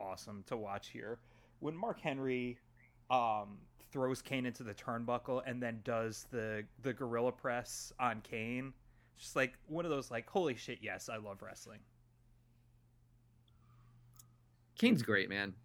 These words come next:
Speaker 2: Kane is so good.
Speaker 1: Like, these two, sh-, these two teams should have, like,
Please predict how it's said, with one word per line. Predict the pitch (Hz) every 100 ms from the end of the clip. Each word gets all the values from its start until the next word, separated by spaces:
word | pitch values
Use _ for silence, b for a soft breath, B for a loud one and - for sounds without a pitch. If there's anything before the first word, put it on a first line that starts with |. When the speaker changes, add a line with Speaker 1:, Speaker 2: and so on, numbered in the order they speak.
| -
Speaker 2:
Kane | - 220
is | 131
so | - 127
good. | 107 107 104 107 - - - _ _ _ _ - - b b b b b b
Speaker 1:
Like, | 170 165
these | 165 302 -
two, | - - 226 156
sh-, | - - - - -
these | 147 214 -
two | 285
teams | - 165 139 110
should | - 170
have, | 147 117 123
like, | 120 113 -